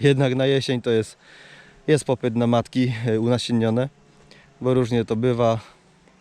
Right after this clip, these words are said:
No a bez matki wiadomo, że taka rodzina albo będzie szła do połączenia,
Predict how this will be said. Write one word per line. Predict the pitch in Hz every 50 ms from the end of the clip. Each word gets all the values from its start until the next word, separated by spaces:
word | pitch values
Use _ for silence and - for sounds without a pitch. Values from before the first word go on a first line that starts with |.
| _ _ _ -
No | - 143 151 147 143
a | 135
bez | 131 127 117
matki | 120 123 123 - - 120
wiadomo, | 113 113 104 113 110 110 110 104
że | 101 -
taka | - - - 107 104
rodzina | 107 101 98 104 101 101 98 92 - _ - - - - - - - - _ - - -
albo | 143 135 127 123
będzie | 120 123 120 113 120 117 113 -
szła | - - 123 110
do | 110 113
połączenia, | - 117 113 110 110 104 - - 113 110 107 104 101